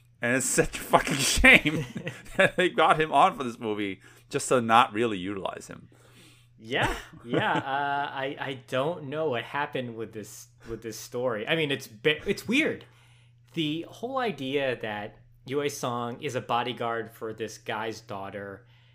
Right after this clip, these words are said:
Speaker 2: and they set up that she's a spoiled brat, she doesn't
Speaker 1: Yep.
Speaker 2: trust him, she's just very, uh,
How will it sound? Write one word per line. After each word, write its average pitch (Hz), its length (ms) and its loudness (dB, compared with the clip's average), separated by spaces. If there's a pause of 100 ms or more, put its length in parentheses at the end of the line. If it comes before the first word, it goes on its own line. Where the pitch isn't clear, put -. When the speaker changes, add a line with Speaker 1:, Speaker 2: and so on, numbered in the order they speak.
(220)
Speaker 2:
and 117 380 -2
they 120 120 -2
set 131 360 -2
up 120 280 -4 (100)
that 110 280 -6
she's 110 280 -8
a 98 60 -16
spoiled 90 460 -14 (100)
brat, 175 580 0
she - 280 -10
doesn't 98 280 -6
Speaker 1:
Yep. - 120 -18
Speaker 2:
trust - 420 -6
him, 147 500 -6
she's 110 400 -12
just - 300 -14
very, 107 800 -8 (1160)
uh, 151 60 -14